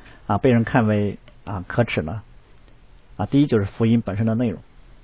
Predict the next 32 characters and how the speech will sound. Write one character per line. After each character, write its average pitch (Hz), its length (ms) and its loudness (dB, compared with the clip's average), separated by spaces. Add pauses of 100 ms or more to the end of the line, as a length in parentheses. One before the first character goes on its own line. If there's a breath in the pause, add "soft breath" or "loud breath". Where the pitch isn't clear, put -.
(300)
因 117 120 2
为 120 80 6
十 127 160 -2
字 147 60 8
架 139 120 10
道 131 140 4
理 104 100 2
在 113 160 0
人， 104 240 -2 (220)
在 117 120 2
灭 156 220 4
亡 98 100 0
的 95 80 -4
人 95 120 -6
看 107 180 -4
为 98 100 -4
愚 120 180 0
拙， - 180 -8 (420)
耶 139 160 4
稣 156 140 4
被 147 120 4
人 110 140 2
看 110 220 -2
是 107 340 -4
一 131 80 -12
个 117 240 -6
失 - 220 0
败 185 120 6
的 95 100 0
犹 98 120 -4
太 - 140 -10
人， - 80 -14